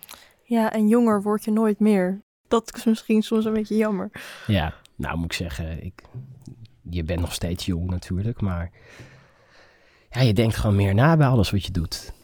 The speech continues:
Speaker 2: Ja. Het is, het is geen ramp. En ik heb er zelf voor gekozen, maar, eh, nou,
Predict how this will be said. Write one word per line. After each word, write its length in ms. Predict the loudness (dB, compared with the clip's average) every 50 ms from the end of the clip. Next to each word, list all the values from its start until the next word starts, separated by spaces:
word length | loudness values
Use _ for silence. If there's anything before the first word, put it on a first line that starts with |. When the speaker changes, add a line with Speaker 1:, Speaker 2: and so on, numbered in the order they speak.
| _ _ _ _ _ _ _ _ _ _ _ _ -20 -20 -20 -20 -20 -10 -4
Speaker 2:
Ja. 200 | -2 -2 -2 -4 -6 -12 -20 _ _ _ _ _ _ _ _ _ _ _ _ _ _ -20 -20 -20 -20 -18
Het 200 | -18 -10 -6 -6
is, 100 | -4 -4
het 160 | -4 -4 -2
is 120 | -4 0
geen 140 | 2 4 4
ramp. 500 | 6 6 4 4 4 4 2 0 0 -2 -8 -14 -18 -20 -18 -18 -18 -18 -6 0
En 100 | 0 2
ik 80 | 4
heb 120 | 4 2 2
er 60 | 2
zelf 240 | 2 2 2 2 0
voor 140 | -4 -4 -2
gekozen, 560 | -2 -2 0 0 2 2 2 2 0 0 0
maar, 280 | 0 -2 -2 -4 -6
eh, 280 | -6 -6 -6 -6 -6 -8 -8 -10 -14 _ _ _ -20 -20 _ _ _ _ _ _ _ _ _ -4
nou, 160 | -4 -4